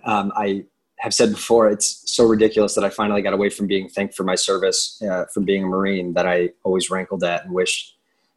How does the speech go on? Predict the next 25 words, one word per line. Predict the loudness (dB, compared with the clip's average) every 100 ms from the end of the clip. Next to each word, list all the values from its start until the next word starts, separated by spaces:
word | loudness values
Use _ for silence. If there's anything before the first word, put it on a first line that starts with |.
| _
w-, | -4 -2 0
never | 0 2
happened, | 2 2 2 -4 -6
and | -6 -10
then | -10
became | -8 -8 -8
a |
nurse | -4 -4 -4
during | -4 -4 -6
a |
global | -4 -4 -4
pandemic. | -8 -12 -6 -4 -4 -8 -12
And | -16
I | -12 -12
have | -12
to | -10
see | -6 -6
more | -4 -2 -2 -4 -8
yellow | -6 -4 -4
ribbons | -6 -6 -10 -10 -10 -10 -14 _ _ _
tied | -4 -2 -2
around | -4 -8
trees. | -6 -4 -2 -4 -8 -10 _ _ 0
Um, | 2 0 -2
but | -2 -2 -4